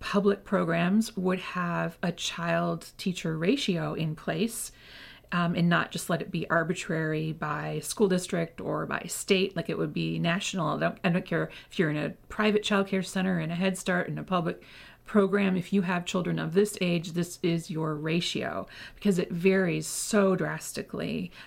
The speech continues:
uh, throughout the U S. And there was a Head Start center right across the street from my school, and the teacher in that classroom made a fraction of what I did, didn't have as many benefits, um, but she had a ratio,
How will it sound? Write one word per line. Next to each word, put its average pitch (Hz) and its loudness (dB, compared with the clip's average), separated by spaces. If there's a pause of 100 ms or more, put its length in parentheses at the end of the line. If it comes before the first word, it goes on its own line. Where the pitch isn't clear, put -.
(160)
uh, 156 -4
throughout 160 -4
the 156 -6
U 151 -6
S. - -8
And 156 -4 (160)
there 156 0
was 160 -2
a 156 -4
Head 196 -2
Start 214 0
center 202 0
right 185 0
across 220 -2
the - -8
street - -2 (300)
from 190 2
my 185 2
school, 220 0
and 160 0
the 175 0
teacher 202 -2
in 175 2 (260)
that 185 0
classroom 180 0 (600)
made 202 6
a 190 4
fraction 202 2
of 196 2
what 170 2
I 165 0
did, 180 0
didn't 196 2
have 190 0
as 180 -2
many 175 2
benefits, 170 -2 (380)
um, 160 -2 (280)
but 190 2
she 226 4
had 190 4
a 165 2
ratio, - -2